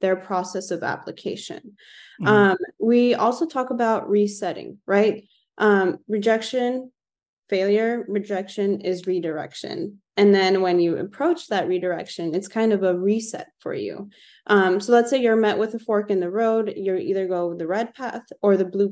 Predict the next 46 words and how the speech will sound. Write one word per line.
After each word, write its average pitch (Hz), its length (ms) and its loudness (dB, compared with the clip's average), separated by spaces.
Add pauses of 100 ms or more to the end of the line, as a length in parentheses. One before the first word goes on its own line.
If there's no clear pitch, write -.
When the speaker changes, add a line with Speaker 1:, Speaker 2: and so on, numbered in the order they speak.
Speaker 1:
path, - 180 -14 (100)
and 202 160 4
you 196 60 6
don't 202 240 4
know 208 100 6
which 202 220 2
one 175 220 -4
to 180 60 -12 (120)
do. 269 80 0 (100)
You 220 140 2
do 190 120 4
a 185 40 2
little 180 140 0
bit 175 140 -4
of 208 140 -6
research 226 240 -8
and 180 120 0
you 180 140 0
figure 202 220 0
out, 190 160 -6
"I'm 220 260 2
gonna 220 320 0
go 190 40 2 (240)
with 170 140 -2 (100)
the 170 180 -8
blue 170 160 -2
path." - 320 -14 (540)
You 208 120 2
tackle 220 360 0
all 220 140 4
the 208 140 4
obstacles 214 380 -6
that 202 220 -2
come 214 120 0
with 208 260 0
it. - 160 -4
You 180 80 0
experience 226 540 -2
the 220 140 -2
adventures 202 420 -4
that 175 220 -6
come 208 180 2
with 202 100 -4
it, 214 240 -2
and 202 120 2
then 214 120 4